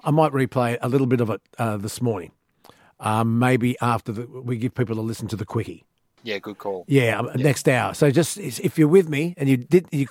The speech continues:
Speaker 1: didn't hear Bob Davis, he runs, he's ex-military,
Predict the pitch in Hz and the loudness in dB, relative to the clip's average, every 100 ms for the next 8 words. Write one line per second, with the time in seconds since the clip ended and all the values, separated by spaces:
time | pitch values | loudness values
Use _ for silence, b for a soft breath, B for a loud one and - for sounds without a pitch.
0 | 185 156 170 160 147 135 127 123 135 127 | 0 2 4 4 4 4 4 4 4 2
1 | 127 143 135 165 226 226 - b b 165 | 0 2 4 4 2 -4 -8 b b 4
2 | 165 196 170 165 131 - 92 | 4 4 2 2 2 -2 -10